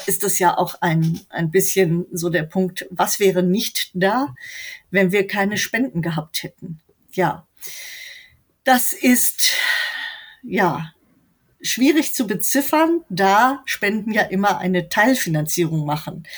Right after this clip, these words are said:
Aber ohne diese Teilfinanzierung wären eben einige Projekte nicht durchgezogen worden. Das heißt, die Sicherung unseres Patientenregisters gehört dazu.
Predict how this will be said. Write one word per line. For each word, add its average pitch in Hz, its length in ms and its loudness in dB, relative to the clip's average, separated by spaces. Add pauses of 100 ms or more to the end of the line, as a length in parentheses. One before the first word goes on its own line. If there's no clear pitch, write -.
(320)
Aber 196 320 2
ohne 226 240 2
diese 185 280 -4
Teilfinanzierung 247 1040 0
wären 220 360 0
eben 202 400 -4 (160)
einige 202 320 0
Projekte 180 540 0
nicht 156 340 0
durchgezogen 156 1000 -8
worden. - 340 -8
Das 190 260 -4
heißt, 151 480 -4 (1000)
die 226 80 0
Sicherung 226 440 0
unseres 196 380 -6
Patientenregisters 170 1300 -2 (640)
gehört 170 420 2
dazu. - 480 -6